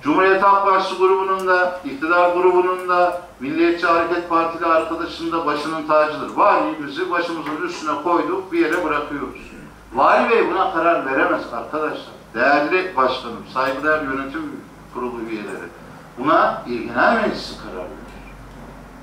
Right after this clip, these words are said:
Dolayısıyla siz hiçbir şekilde, demin izah ettiğim gibi,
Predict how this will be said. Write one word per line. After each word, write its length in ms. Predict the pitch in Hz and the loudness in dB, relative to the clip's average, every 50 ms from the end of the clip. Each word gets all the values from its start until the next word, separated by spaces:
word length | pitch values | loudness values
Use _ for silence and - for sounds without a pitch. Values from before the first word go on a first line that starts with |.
| - - - - - - - - | -20 -20 -18 -18 -18 -14 -8 0
Dolayısıyla 1040 | 123 147 175 214 240 240 240 - - 269 269 254 214 165 160 165 - - - - - - - | 2 4 6 6 6 4 4 2 -2 -4 -2 0 4 4 6 4 4 2 -2 -8 -14 -18 -16
siz 640 | - - - - - 359 208 220 214 220 - - - - - - - - | -12 -10 -6 -4 -2 0 0 0 0 -4 -8 -10 -14 -18 -20 -20 -20 -20
hiçbir 560 | - - 160 208 226 220 - - 214 269 285 269 | -12 -6 -4 -4 -4 -4 -4 -2 -2 0 0 0
şekilde, 460 | - - 196 180 170 156 156 151 151 | 0 0 0 0 0 0 -2 0 0
demin 380 | 156 175 202 208 190 175 165 | 0 0 0 -2 -2 -2 -2
izah 320 | 156 - 170 175 170 170 170 | 0 2 4 4 6 6 4
ettiğim 420 | 170 - - 202 208 214 208 196 | 2 0 -2 -4 -4 -4 -2 -2
gibi, 300 | 160 139 123 113 113 117 | -2 -2 -2 -2 -4 -4